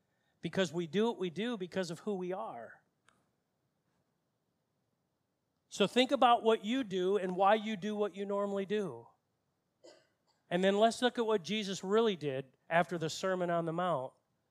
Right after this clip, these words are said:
What if he asks himself, "What kind of person am I?" What would he say? He would say, Jesus would say, "I'm the type of person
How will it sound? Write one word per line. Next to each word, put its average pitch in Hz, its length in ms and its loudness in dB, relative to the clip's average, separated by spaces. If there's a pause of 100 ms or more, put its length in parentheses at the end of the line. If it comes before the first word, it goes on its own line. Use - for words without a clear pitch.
(1800)
What 208 180 4
if 240 120 2
he 240 180 4
asks - 420 2
himself, 196 500 0
"What 196 160 -2
kind 202 240 0
of 180 100 -8
person 202 380 -2
am 190 100 0
I?" 156 320 -2 (1700)
What 160 160 0
would 185 100 2
he 196 80 -2
say? 196 460 2 (1700)
He 226 140 0
would 233 180 0
say, 190 240 0
Jesus 220 440 -4
would 170 140 -6
say, 180 160 2
"I'm 214 280 4
the 226 80 4
type 196 340 2
of 170 140 -12
person 190 500 0